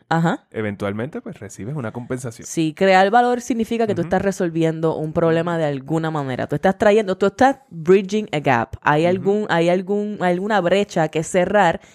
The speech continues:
Speaker 1: y tú estás trayendo esa solución.
Speaker 2: Piensa, piensa, qué sé yo, en Jeff Bezos, ¿verdad?
Speaker 1: Ujú.
Speaker 2: Eh, él es billonario. Él es extremadamente rico.
Speaker 1: Ujú.
Speaker 2: Pero, ¿cuál es el problema que él resolvió?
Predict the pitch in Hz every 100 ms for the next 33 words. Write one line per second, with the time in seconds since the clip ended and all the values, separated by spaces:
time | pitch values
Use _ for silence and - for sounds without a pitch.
0 | - 165 - - 262 214 - 151 151 147
1 | 143 147 143 139 - - 120 113 110 135
2 | 127 113 80 90 123 117 117 127 123 120
3 | 113 110 120 107 104 101 101 104 117 117
4 | 113 92 - - - - 69 104 165 _
5 | _ - 170 170 107 107 95 104 104 101
6 | 101 90 62 - - _ 101 90 78 123
7 | 147 - 101 - - 98 98 107 110 110
8 | 107 95 - - 175 175 175 220 - -
9 | 107 104 98 107 113 123 120 107 127 117
10 | 104 104 110 95 120 151 110